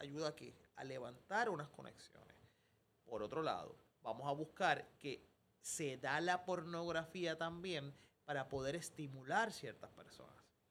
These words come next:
Y todo es en cuestión de balance según la necesidad. Y usualmente pasa en pareja.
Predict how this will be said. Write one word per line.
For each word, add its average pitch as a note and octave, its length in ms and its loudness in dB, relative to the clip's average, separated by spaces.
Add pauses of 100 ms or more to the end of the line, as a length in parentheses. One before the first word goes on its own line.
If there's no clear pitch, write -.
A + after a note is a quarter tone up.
(720)
Y C3+ 100 -16
todo C3+ 240 4
es G#3+ 80 0
en G#3 100 -4
cuestión G#3+ 340 0
de A3 80 2
balance G#3+ 420 4
según C3+ 260 -4
la G#2+ 60 -4
necesidad. A#2+ 500 -10 (340)
Y E3+ 60 -8
usualmente G3 420 2
pasa G3+ 220 0
en G3+ 60 -6
pareja. D#3 460 -6